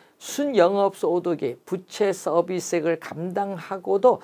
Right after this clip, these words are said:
남는 금액이 있기 때문에 차입자의 원리금 지불 능력이 충분하다고 보는 거고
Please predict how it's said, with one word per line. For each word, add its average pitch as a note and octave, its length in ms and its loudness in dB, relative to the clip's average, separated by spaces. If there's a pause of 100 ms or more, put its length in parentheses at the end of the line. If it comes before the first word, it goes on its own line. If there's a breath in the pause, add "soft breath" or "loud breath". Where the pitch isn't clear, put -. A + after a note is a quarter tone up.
(200 loud breath)
남는 F3 560 -2
금액이 D#3 460 -2
있기 D3 260 -6
때문에 C#3 320 -2
차입자의 G3 720 -2 (380 soft breath)
원리금 E3 560 4
지불 D3 380 -2
능력이 C#3 420 -2
충분하다고 F#3 840 -2
보는 C#3+ 280 -4
거고 C3+ 320 -2